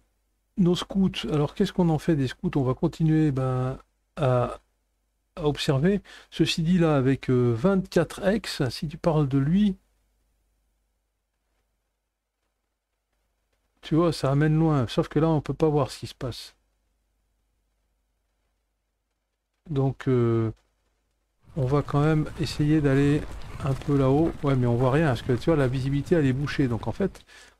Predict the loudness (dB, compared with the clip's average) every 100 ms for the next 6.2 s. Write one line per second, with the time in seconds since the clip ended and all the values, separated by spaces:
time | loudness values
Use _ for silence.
0 | -2 0 0 0 -2 -2 0 0 0 -2
1 | -2 -4 -2 -2 0 -2 0 0 0 0
2 | -2 -2 -2 -4 -12 _ _ _ _ _
3 | _ _ _ _ _ _ _ _ _ _
4 | _ _ _ _ _ _ _ _ _ _
5 | _ _ _ _ _ _ -6 -6 -2 0
6 | 2 0